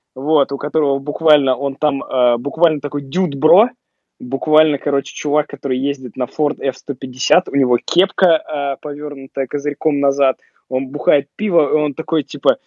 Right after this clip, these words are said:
э, ну, такой вот фрат-бой, короче. Э, и он буквально такой говорит: "Let's fuck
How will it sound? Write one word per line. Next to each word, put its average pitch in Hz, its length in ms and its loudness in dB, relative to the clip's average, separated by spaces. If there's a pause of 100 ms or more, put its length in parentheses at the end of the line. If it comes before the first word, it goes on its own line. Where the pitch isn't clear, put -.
(360)
э, 123 180 2
ну, 185 140 -2
такой 180 240 0
вот 131 140 -4
фрат-бой, 170 600 2
короче. 110 520 -6 (480)
Э, 123 460 0
и 143 120 0
он 156 160 2
буквально 160 320 2
такой 143 140 -6
говорит: 156 300 0
"Let's 226 240 -4 (100)
fuck 294 140 4